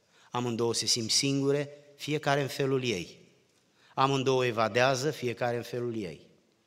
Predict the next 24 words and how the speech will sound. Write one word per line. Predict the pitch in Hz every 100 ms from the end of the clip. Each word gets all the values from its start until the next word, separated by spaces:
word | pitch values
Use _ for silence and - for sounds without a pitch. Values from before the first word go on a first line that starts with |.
| _ _ _ _ - -
Amândouă | 131 147 135 135 131
sunt | - 120
vulnerabile, | 113 110 110 123 143 147 151
fiecare | - 120 113 117 113
în |
felul | - 113 107 98
ei. | 76 71 - _ _ _ _ _ _ _ _ _ _ - - -
Este | 131 - 135
normal | 135 127 135 151 135
în | 113
viața | 117 120 117
aceasta | 113 113 -
să | 107 104
suferim. | - - 101 92 73 - _ _ _ _ _ _ _ _ _ _ _ _ _ _ _ _ _ _ - _
Cineva | - 131 120 139
m-a | 135
întrebat | 117 117 104 131 123 - - - -
dacă | 123 -
știu | 117 - 147 139
pe | 120
cineva | - 120 120 127
care | 123 113
face | 131 123 120
vindecări | 107 110 101 101 143 135